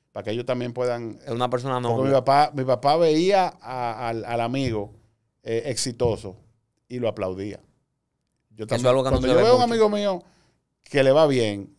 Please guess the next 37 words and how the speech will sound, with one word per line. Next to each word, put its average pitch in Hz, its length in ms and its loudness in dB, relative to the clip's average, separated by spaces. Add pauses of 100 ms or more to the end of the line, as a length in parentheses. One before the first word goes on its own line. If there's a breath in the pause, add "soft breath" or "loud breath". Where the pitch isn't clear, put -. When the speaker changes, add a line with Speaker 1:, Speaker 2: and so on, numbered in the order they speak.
(120)
Speaker 1:
yo, 120 320 0
viejo, 147 280 -2
me, 135 300 -6
o 110 80 -10
sea, 113 260 -2
yo 110 240 -2
al 120 100 0
contrario, 120 540 -2 (240 soft breath)
lo 107 100 -4
que 113 80 0
yo 120 80 2
le 123 60 2
digo, 127 140 2
"Oye, 156 120 2
invítame, 135 460 -4
viejo, 165 200 -2
porque 127 240 0
Speaker 2:
Sí, 120 40 -2
Speaker 1:
por 113 100 -4
lo 110 60 -4
menos 113 220 -2
Speaker 2:
claro, 131 140 4
Speaker 1:
invítame, 123 280 -2
¿no?" 113 80 -4
Speaker 2:
claro, 127 260 0
Speaker 1:
O 117 40 -18
sea, 131 100 0
Speaker 2:
claro. 120 200 4
Speaker 1:
no, 123 120 -4
no 123 140 -4
sea 139 120 0
come 151 200 -2
solo, 165 220 2
invítame. 131 260 2
Speaker 2:
Claro, 117 200 2
claro. 113 320 -2
Speaker 1:
Entonces, 131 500 0